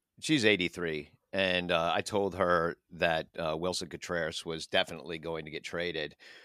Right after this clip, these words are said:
within the next <laughs> week, and she goes, "Well, why would they do that?" And I, well, you know, she doesn't understand the whole, his contract's ending. Well, she does, 'cause I told her,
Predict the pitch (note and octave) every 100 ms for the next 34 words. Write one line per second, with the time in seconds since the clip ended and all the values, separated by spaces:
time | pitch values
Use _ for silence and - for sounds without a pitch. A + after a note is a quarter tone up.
0 | _ - A2+ A2+ F#2+ F#2 F#2 - G2 C#3
1 | A#2+ B2+ - G2 F2+ - - - _ -
2 | C#4 G#3+ C4 B3+ B3+ G#3+ C4+ C4+ D#4 D#4+
3 | - - _ _ - B2 A#2 A#2 A#2+ A#2
4 | D3 C3+ G#2+ C#3 F#2 E2+ D#2+ - F2+ E2+
5 | E2 E2+ D#2 - F2+ - G2 F#2 E2+ E2
6 | - D#2+ G2 E3 A#3+ G3+ F2+ A#2+ G#2+ G2+
7 | G#2+ F#2+ F#2